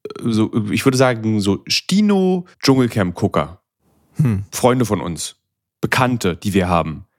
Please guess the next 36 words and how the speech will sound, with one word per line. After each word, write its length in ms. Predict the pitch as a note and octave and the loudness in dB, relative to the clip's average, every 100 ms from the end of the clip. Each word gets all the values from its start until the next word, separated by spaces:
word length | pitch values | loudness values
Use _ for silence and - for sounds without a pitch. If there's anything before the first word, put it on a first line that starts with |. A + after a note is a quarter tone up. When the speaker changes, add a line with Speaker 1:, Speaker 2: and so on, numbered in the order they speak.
| _ _ | _ _
Speaker 2:
Hm. 260 | A#2+ G#2+ G2 - | -2 0 -2 -4
Speaker 1:
sich 240 | A2+ A2+ A#2 | -2 0 2
plötzlich 360 | D#3+ - F3+ - | 0 0 -2 2
hinreißen 580 | G#3 G3 F2+ F2+ A2+ G#2 | 2 2 0 0 0 0
lassen 380 | G#2 - E3+ | 0 0 -6
und 260 | A#3 C3+ - | -2 -2 0
eben 200 | D3 A#2+ | -2 0
wirklich 300 | F#2+ A#2+ A#2 | 0 0 0
glauben, 320 | G2 F2 A2 | 2 2 2
dass 120 | A2 A2 | -2 2
da 120 | B2 | 2
irgendeine 360 | G2+ G2+ B2 | 2 0 0
Elite 420 | B2 A#2 D#3+ F3+ - | 0 0 0 2 2
entschieden 440 | G2 - G#2+ A#2 | 0 0 0 0
hat, 200 | C#3 - - - - - | 0 -4 -16 -20 -18 2
dass 320 | A#2 A2+ - | 2 4 0
Gil 180 | A#2 A#2 | 2 2
Ofarim 640 | A2 C#3 A#2+ C#3 C#3+ D3 _ _ _ _ _ - | 2 0 2 0 0 -4 _ _ _ _ _ -4
dieses 220 | G2+ A#2 | -2 0
Dschungelcamp 420 | A2+ A#2+ C#3+ C3+ | 2 2 0 -2
gewinnt. 320 | D#3+ C3 E2+ | 0 0 -2
Das 120 | F#2 G#2 | -4 0
ist 120 | - | 2
ja, 120 | D3+ - _ - | 2 0 _ 2
da, 140 | B2+ | 4
da 100 | B2+ | 4
ist 200 | B2+ F3+ | 2 2
ja 180 | F#3+ F3 | 2 2
eine, 300 | C#3 C3 C3 | 0 -2 -6
diese, 400 | B2+ A#2+ B2 A#2+ | -10 -2 0 0
äh, 40 | - - - | -4 -12 -8
jüdische 460 | G2 D#3+ G#3+ E3+ | -4 -2 -2 -2
Verschwörung, 340 | C#3+ - D#3+ D3 | -4 0 0 2
also 140 | A2 | 0
diese 180 | A2 A2 | -2 -2
Verschwörungserzählung 1200 | G#2 - D#3 B3+ G#3 C3 C3 D3+ C#3 C#3 C3+ | -2 2 2 4 0 -2 -4 -4 0 0 0